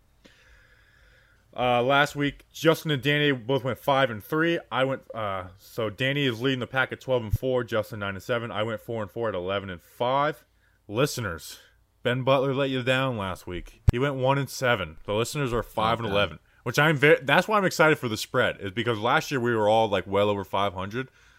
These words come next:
Speaker 1: Somebody's gonna be, like, we're gonna f-, have some, we're gonna finish under five hundred this year by some of us, and some of us will be like, "Hey, maybe follow us for gambling tips."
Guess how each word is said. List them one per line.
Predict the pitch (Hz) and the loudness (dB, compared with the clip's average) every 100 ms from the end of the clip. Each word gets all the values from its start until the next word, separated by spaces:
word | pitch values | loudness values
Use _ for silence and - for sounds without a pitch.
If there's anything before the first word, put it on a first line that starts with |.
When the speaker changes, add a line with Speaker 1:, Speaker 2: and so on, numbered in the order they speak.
| _ | _
Speaker 1:
Somebody's | - 175 214 185 | -2 0 2 0
gonna | 165 | 0
be, | 135 139 101 95 | 2 0 -2 -2
like, | 120 143 | -2 -2
we're | 208 | -4
gonna | 208 | -6
f-, | - - | -8 -2
have | 147 135 | 0 0
some, | 127 | -4
we're | 143 | -6
gonna | 226 | -6
finish | - 147 135 | -4 -4 -4
under | 131 110 | -4 -4
five | - 104 101 | 0 0 0
hundred | 101 95 82 | -4 -6 -8
this | 82 | -10
year | 82 | -12
by | 80 76 - | -8 -8 -10
some | - 78 | -16 -16
of | 62 | -14
us, | 87 - _ _ - | -18 -18 _ _ -16
and | 95 | -10
some | 127 151 | -6 -4
of | 143 | -4
us | - | -4
will | |
be | 104 | -2
like, | 98 | 0
"Hey, | 117 98 | 0 -2
maybe | 82 98 117 | -4 -4 -4
follow | 104 104 95 | 0 0 0
us | - | -4
for | 85 | -10
gambling | 82 95 87 78 | -8 -8 -8 -12
tips." | - - | -16 -16